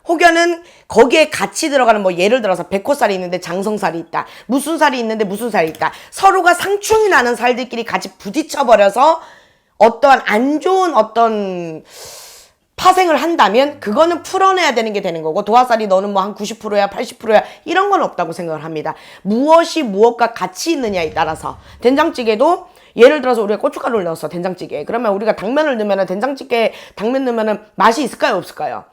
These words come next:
근데 예를 들어서 된장찌개에 들어가가지고, 그래도 당면 넣어서 좋아하는 사람도 있어요.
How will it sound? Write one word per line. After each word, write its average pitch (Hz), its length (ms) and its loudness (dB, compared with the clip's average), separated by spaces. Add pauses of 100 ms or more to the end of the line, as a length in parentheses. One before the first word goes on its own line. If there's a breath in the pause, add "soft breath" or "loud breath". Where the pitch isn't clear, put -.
(220 soft breath)
근데 339 240 0
예를 269 180 2
들어서 269 220 -2
된장찌개에 247 580 -2
들어가가지고, 214 720 0 (920 loud breath)
그래도 262 580 2
당면 240 300 -2
넣어서 277 180 -2
좋아하는 220 220 0
사람도 254 300 0
있어요. 247 840 2